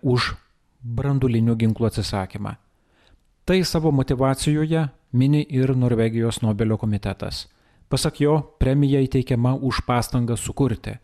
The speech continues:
pasaulį be branduolinių ginklų ir už tai, kad savo patirtimi liudija, jog branduoliniai ginklai daugiau niekada neturi būti naudojami.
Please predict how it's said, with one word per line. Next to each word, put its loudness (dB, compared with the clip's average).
pasaulį 2
be 0
branduolinių 2
ginklų -4
ir 2
už 0
tai, 0
kad -2
savo 0
patirtimi 0
liudija, 0
jog 2
branduoliniai 2
ginklai 2
daugiau 2
niekada 0
neturi 0
būti 0
naudojami. -2